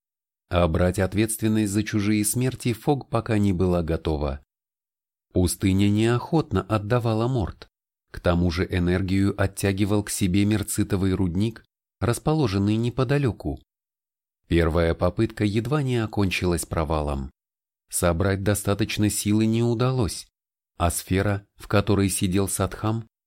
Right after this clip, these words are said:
треснула из-за того, что внимание рассеялось. «Этак я сама всех покалечу, и никаких вражьих воинов не надо», пронеслось в голове. «Что бы учитель сказал, если б меня сейчас увидел?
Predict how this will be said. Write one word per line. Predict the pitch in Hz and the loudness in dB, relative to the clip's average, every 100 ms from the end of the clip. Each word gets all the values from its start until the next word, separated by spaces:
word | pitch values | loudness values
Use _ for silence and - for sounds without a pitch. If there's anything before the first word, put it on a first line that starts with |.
| _ | _
треснула | - 151 - 95 92 | -2 -2 0 0 0
из-за | 95 101 92 101 | 0 -2 0 0
того, | 107 117 131 | 0 -2 -2
что | - 107 | -2 -2
внимание | 113 139 127 92 90 98 | 0 -2 0 0 0 0
рассеялось. | 110 - - 110 80 76 71 - - _ _ _ _ _ _ _ _ _ | -2 -4 -2 -2 0 -2 -4 -8 -16 _ _ _ _ _ _ _ _ _
«Этак | 127 131 131 147 | -2 -2 0 -4
я | 135 143 | 0 -2
сама | - 170 143 113 | 0 0 2 0
всех | - 147 - | -2 -4 -4
покалечу, | 156 - 156 120 87 - 71 - _ _ _ | -4 -2 0 0 -2 -2 -4 -6 _ _ _
и | - 110 | 0 2
никаких | 117 113 131 - 143 117 | 2 2 0 0 -4 0
вражьих | 127 131 135 139 113 | 0 0 0 -4 0
воинов | 107 120 135 135 | 0 2 0 -2
не | 143 139 | 0 0
надо», | 113 82 73 71 _ _ _ _ | 0 0 -4 -6 _ _ _ _
пронеслось | - 101 117 120 107 80 | -2 0 0 0 -2 -2
в | 82 | -2
голове. | 95 107 110 80 67 - _ _ _ _ _ | 0 0 0 -4 -6 -12 _ _ _ _ _
«Что | - - - 180 | -16 -6 2 2
бы | 120 | 4
учитель | 127 139 151 - 123 | 2 0 -2 -2 -2
сказал, | - 139 135 165 147 - _ - | -2 -2 2 0 0 -8 _ 0
если | 175 175 156 | 2 2 0
б | 165 | 2
меня | 175 170 | 4 4
сейчас | 131 156 - 139 | 2 0 0 2
увидел? | 175 143 104 82 67 | 2 2 0 0 -2